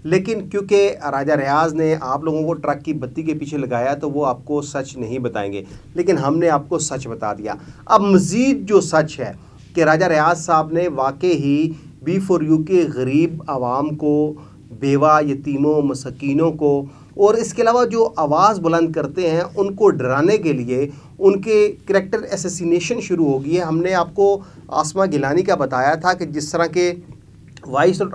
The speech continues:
आज तो उसको एक threat call भी आई international number से। Basically international number के हवाले से भी आपको बता दें, वो हर आम बंदा पाकिस्तानी, पाकिस्तान में रह के वो एक हज़ार रुपये की सिम ख़रीद सकता है,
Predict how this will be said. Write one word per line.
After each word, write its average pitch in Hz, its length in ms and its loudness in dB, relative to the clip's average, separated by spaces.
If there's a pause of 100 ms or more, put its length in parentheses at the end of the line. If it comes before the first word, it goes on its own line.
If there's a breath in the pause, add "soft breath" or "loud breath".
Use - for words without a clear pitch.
आज 180 280 2
तो 208 80 -2
उसको 202 200 -2
एक 214 200 -2
threat 185 320 -2
call 170 280 4
भी 175 100 -2
आई 196 140 4
international 147 480 -2
number 120 260 -2
से। 117 180 -8 (420 loud breath)
Basically 226 440 2
international 175 580 0
number 196 260 2
के 196 100 -4
हवाले 156 280 2
से 175 140 -4
भी 175 100 0
आपको 165 240 2
बता 135 320 4
दें, 151 160 -2 (800)
वो 214 120 6
हर 170 460 2
आम 170 300 4
बंदा 131 380 2 (360 loud breath)
पाकिस्तानी, 165 720 4
पाकिस्तान 180 680 0
में 185 120 2
रह 151 120 2
के 165 240 -2
वो 160 220 -4
एक 185 240 0
हज़ार 139 300 0
रुपये 143 160 -6
की 151 100 -4
सिम 143 200 -6
ख़रीद 135 320 -8
सकता - 380 -6
है, 120 160 -4